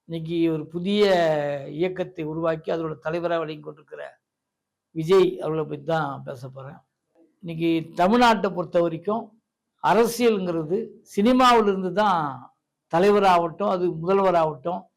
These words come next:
இல்ல அமைச்சர்களாகட்டும் தேர்ந்தெடுக்கப்படுறாங்க. அதனால தான் இன்னைக்கு வந்து சினிமால நடிக்க வரவங்க எல்லாருமே முன்-, முன்பை விட இப்ப அதிக ஈடுபாடு காட்டுறாங்கன்னா அதுக்கு என்ன காரணம்னா அரசியல்ல பெரிய அங்கீகாரம் கிடைக்குது. அமைச்சர் ஆகுறோம்,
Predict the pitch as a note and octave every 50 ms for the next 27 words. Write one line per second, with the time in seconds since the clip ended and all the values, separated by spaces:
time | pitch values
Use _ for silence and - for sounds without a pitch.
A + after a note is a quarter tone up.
0 | _ _ _ _ _ _ _ D#3+ F3+ F#3+ F#3 F#3 G#3 A3+ G#3+ A3 G#3+ G3+ F#3+ F#3
1 | F3 E3+ E3 D3 F#3 G#3+ A3 A3+ - - _ _ - G#3 G#3 G3+ F#3 E3 D#3 D3+
2 | D3 C3+ D3 C#3 C3+ C3 B2 B2 A#2+ - _ _ _ _ _ _ _ F3 G3 A3+
3 | A#3 A#3 A#3 C#4 D4+ D4 C4 A#3 G#3 G#3+ G#3+ G#3+ G#3+ A#3 A3+ G#3+ G3+ F#3+ F#3 F3+
4 | - F#3 G3+ A3 C4 C4+ C4+ C4 B3 A3+ G#3+ G#3 F#3+ F#3 G3 G3+ A3 F#3 G#3+ G#3
5 | G3 F#3 F#3 F3+ F3+ F3 E3+ E3+ F#3 G#3 A#3 A3+ A3+ A3+ A#3 B3 A#3 G#3+ F3+ D#3+
6 | - _ _ _ _ _ _ _ _ _ D#3+ F3 A3 C4 D#4 E4 E4 C4+ A3+ A3
7 | A#3 C#4 D4+ D#4 D4+ D4 C#4+ C#4 C4 B3+ B3+ C4+ D#4+ E4+ E4 C#4 A3+ A3 B3 A3+
8 | G#3+ G#3 C#4 C#4+ B3+ C#4 B3 A3+ B3 C4+ C4+ A#3 A#3+ A3+ G#3+ G#3 F3+ G3+ G3 F#3
9 | F3+ F#3+ F#3 F3 F#3 G#3+ A3+ G3+ F3+ F3 F3+ G#3 A3 G3 - F3+ F3+ E3 E3 F3
10 | G3+ A#3+ B3 - _ _ A#3+ C#4+ E4 - - F#4 F4+ D4 A#3 G#3+ A#3 A#3 A#3+ A#3+
11 | A3+ A3 A3 A#3+ A3+ A3 G3 F#3+ F3+ D#3+ D#3 D3+ D#3 D#3 D3+ F3+ A3 A#3+ G#3 B3
12 | A3+ G#3 F#3+ F3+ F3 E3+ F3 F#3+ G#3